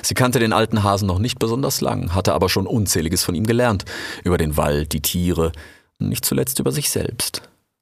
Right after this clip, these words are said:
Vor wenigen Tagen erst hatte er ihr Oga vorgestellt, eine Entspannungsübung aus dem fernen Osten,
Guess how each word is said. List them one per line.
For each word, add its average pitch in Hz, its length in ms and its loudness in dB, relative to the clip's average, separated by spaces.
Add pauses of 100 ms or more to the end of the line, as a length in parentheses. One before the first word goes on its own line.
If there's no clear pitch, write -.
(160)
Vor 87 160 2
wenigen 101 320 2
Tagen 139 340 0
erst 156 300 -2
hatte 135 200 2
er 95 160 2
ihr - 260 0
Oga 165 400 2
vorgestellt, 65 760 -2
eine 62 360 -4
Entspannungsübung 90 800 0
aus 87 120 0
dem 95 120 0
fernen 101 320 2
Osten, 110 380 0